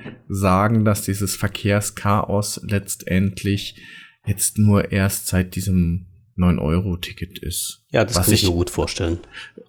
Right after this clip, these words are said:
Speaker 1: Ich kann's mir irgendwie gar nicht vorstellen, weil ich mein, was ist mit den vielen Leuten? Die stapeln sich ja nicht auf dem Gleis, ja, dass der nicht weiterfahren kann. Also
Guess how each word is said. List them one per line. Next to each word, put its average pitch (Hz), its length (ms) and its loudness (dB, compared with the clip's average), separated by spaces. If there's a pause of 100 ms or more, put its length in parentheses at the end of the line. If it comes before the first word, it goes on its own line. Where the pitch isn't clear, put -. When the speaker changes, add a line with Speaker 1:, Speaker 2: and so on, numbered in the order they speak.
(440)
Speaker 1:
Ich 107 220 -2
kann's 113 260 0
mir 117 100 4
irgendwie 104 280 4
gar 85 200 2
nicht 101 180 2
vorstellen, 82 480 0
weil 80 200 2
ich - 140 -4
mein, 92 280 4
was 95 200 -2
ist - 220 -4
mit 117 120 2
den 98 120 4
vielen 90 320 2
Leuten? 85 360 2
Die 87 100 -6
stapeln 95 440 2
sich 98 200 -4
ja 104 80 2
nicht 90 220 2
auf 92 140 -4
dem 90 100 -4
Gleis, 90 640 0
ja, 87 300 0
dass - 180 -6
der 85 120 0
nicht 82 180 0
weiterfahren 85 560 0
kann. 78 360 -6
Also 80 280 -4